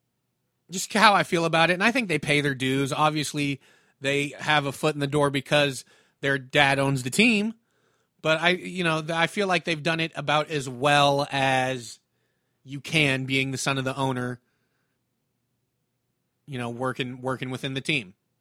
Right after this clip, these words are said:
They weren't just given these jobs immediately. They, they started at low-level spots. And the reason I bring that up is because Mike Dunleavy's only been around the team for a year, and now he's the assistant G M. Now,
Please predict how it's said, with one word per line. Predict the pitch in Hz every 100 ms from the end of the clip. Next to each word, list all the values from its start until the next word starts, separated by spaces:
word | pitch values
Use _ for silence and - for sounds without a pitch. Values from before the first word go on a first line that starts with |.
| -
They | 127
weren't | 147 139
just | 135 107
given | 156 147 139
these | 131 120
jobs | 127 123 120
immediately. | 120 147 123 113 120
They, | 120 120 127 _ _ _
they | 147
started | 151 147 147 151
at | 147
low-level | 151 151 143
spots. | - 151 117 - - _ _ _ _ _ _ _ _ _ _
And | 160 160 170
the | 185
reason | 262 254
I | 202
bring | 208
that | 196 190
up | 196 190
is |
because | 170 196 170
Mike | 208 190
Dunleavy's | 196 254 190 160 160
only | 160
been | 160
around | 151 156
the | 156
team | - 156
for | 139 147
a | 139
year, | 147 160 165 _ _ _ _ _ _ _ _ _ _ _ _ _ -
and | 165
now | 175 175
he's | 170
the | 165 165
assistant | - 165 165 147
G | 170 180
M. | 143 104 _ _ _ _ _ _ _ _ _ _ _ _ -
Now, | 160 175 170 170 165